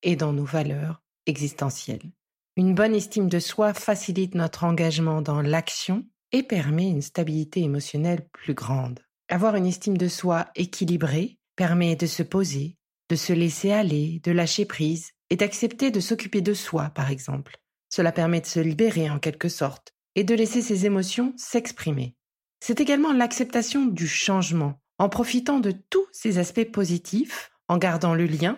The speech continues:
avec les autres, dans une relation équilibrée et non dépendante de leurs avis ou jugements. C'est accepter d'exister comme l'on est. L'estime de soi ne doit pas dépendre de ses réalisations, ni de l'approbation des autres.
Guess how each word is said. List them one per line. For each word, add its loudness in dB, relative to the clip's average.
avec 0
les 0
autres, -4
dans 0
une 2
relation 0
équilibrée -2
et 2
non 4
dépendante -2
de 2
leurs 0
avis -4
ou 4
jugements. -2
C'est 0
accepter 0
d'exister 0
comme 4
l'on 4
est. -2
L'estime 2
de 2
soi -2
ne 0
doit 0
pas 2
dépendre 0
de -2
ses -4
réalisations, -2
ni 2
de 0
l'approbation -2
des -2
autres. -6